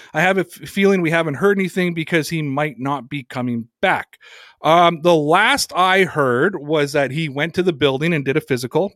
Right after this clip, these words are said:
just like all the other returning players. Um, I don't think there's been, like, this official, "Yes, he's back." No, it has. They made it official. He went and did his physical, and, and as far as the Patriots were concerned, he was coming back. But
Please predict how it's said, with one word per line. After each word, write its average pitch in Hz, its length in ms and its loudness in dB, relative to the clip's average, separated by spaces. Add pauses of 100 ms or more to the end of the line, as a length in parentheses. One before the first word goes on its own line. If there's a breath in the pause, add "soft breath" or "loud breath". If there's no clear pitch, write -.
(120)
just - 160 -2
like 156 140 2
all 139 240 0
the 151 140 2
other 147 140 2
returning 143 420 -4
players. 127 500 -4 (720 soft breath)
Um, 131 640 -2 (440)
I 143 120 2
don't 175 160 0
think 180 180 0
there's 170 160 0
been, 160 220 0
like, 151 160 -2
this 147 160 -4
official, 165 640 2
"Yes, 147 360 0
he's 143 220 -6
back." 165 440 0 (760)
No, 240 160 6
it 247 40 6
has. 214 360 0
They 190 160 2
made 220 180 4
it 214 100 2
official. 151 340 -2
He 175 60 0
went 190 120 0
and 175 80 -6
did 180 100 0
his 156 120 -4
physical, 165 580 -2
and, 147 180 -2
and 143 160 -6
as 135 80 -8
far 160 140 -4
as 143 100 -6
the 131 60 -18
Patriots 156 340 -4
were 135 60 -14
concerned, 139 260 -6
he - 20 -4
was 127 120 -8
coming 135 200 -6
back. 165 340 -2
But 165 180 0